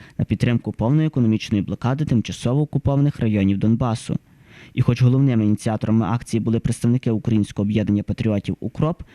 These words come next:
їх підтримали аполітичні волонтери, ветерани ато, матері полонених українських військових. Незважаючи на холод та сніг, учасників акції з кожною годиною ставало все більше.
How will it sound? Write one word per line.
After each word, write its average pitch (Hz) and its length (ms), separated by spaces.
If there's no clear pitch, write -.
їх 139 160
підтримали 147 580
аполітичні 101 600
волонтери, 120 640
ветерани 110 540
ато, 135 360
матері 117 340
полонених 120 540
українських - 580
військових. 107 640
Незважаючи 143 560
на 131 100
холод 156 320
та 117 100
сніг, 147 260
учасників 113 580
акції 139 340
з - 60
кожною 110 360
годиною 120 320
ставало 101 380
все 117 200
більше. 117 480